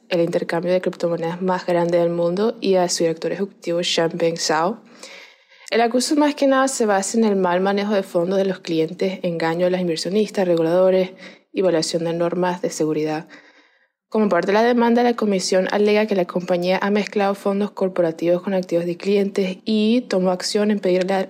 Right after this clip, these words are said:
un tribunal de Estados Unidos que congelara los activos estadounidenses de la empresa. Y pues bueno, un, un día justo después, la comisión y diez estados,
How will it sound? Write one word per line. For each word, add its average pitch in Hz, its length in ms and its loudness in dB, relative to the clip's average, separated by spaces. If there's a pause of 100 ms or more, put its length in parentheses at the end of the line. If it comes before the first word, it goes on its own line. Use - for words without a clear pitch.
un 180 220 -4
tribunal 175 400 0
de 170 60 0
Estados 170 260 -6
Unidos 247 340 2 (640)
que 208 100 -2
congelara 175 400 0
los 196 100 0
activos 175 360 0
estadounidenses 165 540 -2
de 180 80 2
la 165 60 0
empresa. 156 460 -4 (800)
Y 240 80 -4
pues 233 160 2
bueno, 240 300 2
un, 247 180 4 (360)
un 254 200 2
día 277 380 2
justo 277 340 0
después, 254 500 2
la 220 120 2
comisión 214 580 0
y 214 140 0
diez 202 180 0
estados, 214 540 0